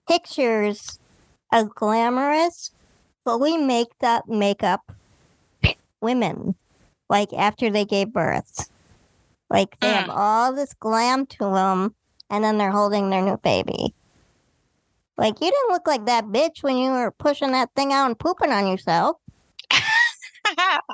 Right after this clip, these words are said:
Speaker 1: And tearing yourself to your tongue.
Speaker 2: Yep.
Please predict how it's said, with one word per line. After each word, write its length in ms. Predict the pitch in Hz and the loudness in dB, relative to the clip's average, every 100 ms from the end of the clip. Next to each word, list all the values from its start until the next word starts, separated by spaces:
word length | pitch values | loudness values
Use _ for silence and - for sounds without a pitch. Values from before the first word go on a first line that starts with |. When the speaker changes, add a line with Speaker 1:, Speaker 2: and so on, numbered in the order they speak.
| - - - 220 - - _ | -6 -4 -4 -2 -4 -10 _
Speaker 1:
And 120 | - 214 | -4 -2
tearing 540 | 311 285 359 359 302 | 0 0 2 2 0
yourself 540 | 220 - 214 214 277 - | -2 -2 0 0 -2 -6
to 280 | - 202 165 - _ _ - | -2 0 0 -4 _ _ -2
your 160 | 190 | 0
tongue. 580 | - 339 330 233 247 330 - - - | 0 0 2 2 0 -4 -10 -18 -6
Speaker 2:
Yep. 100 | - | -6